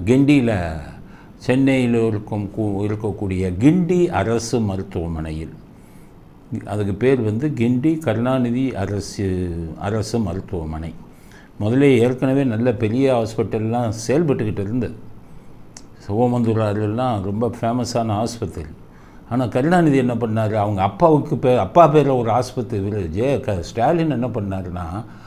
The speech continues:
அப்பா பேருக்கு வந்து ஆஸ்பத்திரிக்கு வைக்கணும், இருக்கிற ஆஸ்பத்திரியில எதையும் வைக்க முடியாது. ஏன்னு கேட்டிங்கன்னா, சென்னையில ராஜீவ்காந்தி ஹாஸ்பிட்டல்னு பேர் வச்சுட்டாங்க, இன்னொன்னுக்கு ஸ்டான்லி ஹாஸ்பிட்டல்னு பேர் வச்சுட்டாங்க,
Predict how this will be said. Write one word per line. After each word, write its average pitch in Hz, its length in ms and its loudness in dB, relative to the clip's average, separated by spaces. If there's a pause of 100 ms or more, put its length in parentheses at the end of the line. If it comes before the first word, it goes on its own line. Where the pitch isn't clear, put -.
(120)
அப்பா 196 340 6
பேருக்கு 160 460 6
வந்து 147 320 2
ஆஸ்பத்திரிக்கு 131 600 0
வைக்கணும், 113 460 -2 (440)
இருக்கிற 165 420 4
ஆஸ்பத்திரியில 123 460 -2
எதையும் 123 440 0
வைக்க 107 220 -4
முடியாது. 98 360 0 (460)
ஏன்னு 123 240 2
கேட்டிங்கன்னா, 123 440 0
சென்னையில 110 840 0 (340)
ராஜீவ்காந்தி 147 600 10
ஹாஸ்பிட்டல்னு 131 540 4
பேர் 131 240 4
வச்சுட்டாங்க, 113 440 -2 (140)
இன்னொன்னுக்கு 151 560 6 (100)
ஸ்டான்லி 160 540 6
ஹாஸ்பிட்டல்னு 127 680 2
பேர் 151 240 4
வச்சுட்டாங்க, 85 420 -6